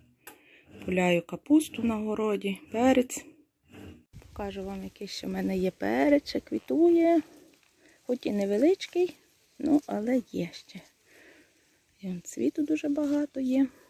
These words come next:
Багато не садила, два рядочки, ну, але трохи є. Він в мене крупний не був в цьому році, весь ось такий невеличкий. І ось ці помідори, які я залишила.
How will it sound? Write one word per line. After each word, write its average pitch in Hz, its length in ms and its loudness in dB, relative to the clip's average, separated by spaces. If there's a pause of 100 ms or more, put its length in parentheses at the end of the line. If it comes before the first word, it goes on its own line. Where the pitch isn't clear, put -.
(1160)
Багато 190 340 -8
не 185 120 -2
садила, 311 460 -2
два 185 260 -6
рядочки, 226 640 -4
ну, 277 280 -4
але 226 240 -6
трохи 214 540 -6
є. 185 160 -4 (320)
Він 196 200 -2
в - 20 0
мене 185 280 -2
крупний 185 420 -6
не 185 140 -4
був 185 180 -4
в - 180 -20
цьому - 240 -4
році, - 340 -8
весь 226 280 -6
ось - 100 -18
такий - 340 -8 (1700)
невеличкий. 220 840 -2 (600)
І 247 100 -4
ось 220 300 -4
ці - 80 -4
помідори, 156 580 2
які - 260 -10
я 165 120 -2
залишила. 165 720 -6